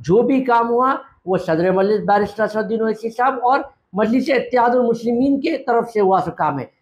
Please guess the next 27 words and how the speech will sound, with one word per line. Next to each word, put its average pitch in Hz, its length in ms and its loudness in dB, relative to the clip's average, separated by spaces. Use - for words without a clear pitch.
आप 202 320 2
ये 214 180 0
जो 190 140 -2
है 208 140 0
फिर 202 220 -2
से 226 120 -6
आप 214 160 -2
public 190 300 -2
को 208 100 0
गुमराह 190 360 2
कर 202 160 -2
रहे 214 140 2
हैं। 214 80 0
खैर, 233 160 2
आप 214 440 0
करते 190 300 2
रहिए। 226 480 2
और 202 200 4
इन्होंने 208 380 0
ये 180 220 2
भी 240 160 -2
बात 226 320 0
कही 226 220 -2
कि 214 80 -10
सालार 208 580 0
मिल्लत 202 500 -2
को 220 380 -2